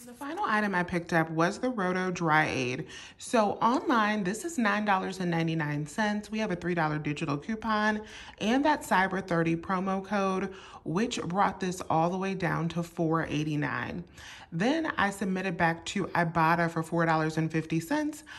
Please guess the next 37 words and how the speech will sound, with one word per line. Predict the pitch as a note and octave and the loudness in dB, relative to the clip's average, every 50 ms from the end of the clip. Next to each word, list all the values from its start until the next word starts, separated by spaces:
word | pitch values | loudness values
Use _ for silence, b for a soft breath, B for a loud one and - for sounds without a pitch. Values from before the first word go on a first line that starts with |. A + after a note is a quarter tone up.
| B B B - | B B B -2
making | G3 G3 F#3+ F#3+ F#3+ A3 G#3+ G3+ | 0 0 0 0 0 0 0 0
this | F#3+ F#3+ - | 0 -2 -4
product | - - E3 D3 D3 D3 D3 D3 | -2 0 2 2 2 2 0 0
just | - D3+ D3 - - | -2 -2 -2 -2 -2
thirty-nine | C#3+ C#3+ C#3+ C#3+ C#3+ C#3+ C3 B2+ C3 C#3 D3 | 0 0 2 2 2 2 2 2 2 0 -2
cents. | C#3+ - - - - A2+ - | -4 -4 -6 -6 -6 -6 0
So | - C4 | 2 4
now | C4 C4+ D4+ G4+ | 4 4 4 4
let | B4+ - - | 2 2 2
me | - A#3 | 2 0
show | A3 - - G#3+ | 0 2 0 0
you | G3 F#3 F#3 F3+ | 0 0 -2 -2
these | F3 F3 F3 E3+ - | 0 -2 -2 -2 -6
two | - - G#3 G#3 A3+ - | -4 -2 0 0 0 0
online | - - F3+ F#3 F#3+ F3+ E3+ E3 D#3 D#3 D3+ | 2 4 4 4 4 2 2 2 2 2 0
orders. | - - G#3+ G#3+ A3+ A3 A3 A3+ A#3 A#3 - B B B B B | 2 2 4 4 6 6 6 4 4 2 -2 B B B B B
So | - - G#3+ | 0 4 6
I'm | - G3 A#3 | 8 8 8
gonna | C4+ D#4 E4+ | 8 6 4
put | E4+ F#4 F4+ | 4 2 0
the | - E4+ | 0 0
first | - - A#3 A3+ A#3 A#3 - | 2 4 6 6 4 4 2
one | B3 A#3+ A3+ | 2 4 4
that | G#3+ G3 | 4 2
I | F#3 F3+ F3+ | 2 2 0
did | E3+ E3+ E3 D#3+ D#3+ | 2 2 4 4 4
up | - - D#3+ F3 - - | 4 4 2 2 2 0
on | F#3+ F#3+ F#3+ | 0 0 0
the | F3+ F#3 | -2 -4
screen. | F3+ - - G3+ G#3 G3+ G3+ G3+ G3 G3+ G#3 G#3 B B B B B - | -4 -6 -6 -4 -2 0 0 0 -2 -2 -4 -4 B B B B B -2
And | - G3+ G3+ | 0 0 2
this | F#3 G3 A3+ A#3+ A#3+ - | 2 2 0 0 0 0
one, | F4 F4 F4 | -2 0 2
I | - - E3+ E3 | 4 4 4 4
got | E3 D#3+ D#3 D#3+ D#3 - | 4 4 4 4 4 2
my | E3+ E3 D#3+ D#3+ | 2 2 2 2
two, | D#3+ - - - B3 B3+ B3+ C4 C#4 | 0 -2 -4 -2 0 2 2 2 2